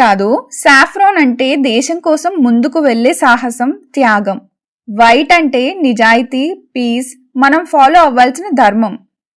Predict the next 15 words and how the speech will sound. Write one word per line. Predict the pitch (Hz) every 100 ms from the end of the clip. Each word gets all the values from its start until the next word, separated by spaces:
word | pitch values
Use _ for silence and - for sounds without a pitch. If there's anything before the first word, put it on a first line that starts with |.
| _
గ్రీన్ | 214 247 302 403 339
అంటే | 247 240 311 415 -
జీవితం, | 254 262 240 220 190 - _ 214
భవిష్యత్తు, | 220 240 277 254 208 - 185 _ _ _ _
ఈ | 285 226
భూమి | 294 330 359
మీద | 302 294 339
నమ్మకం. | 233 226 233 175 - _ _ _ _ -
మధ్యలో | 240 254 233 302 339 392
ఉన్న | 415 359 277
అశోక | 294 302 311
చక్ర | 339 311 302 302
చెప్తుంది | 285 - 277 359
ఒకటే, | 240 214 190 - _ _ _ _
దేశం | 226 269 285 440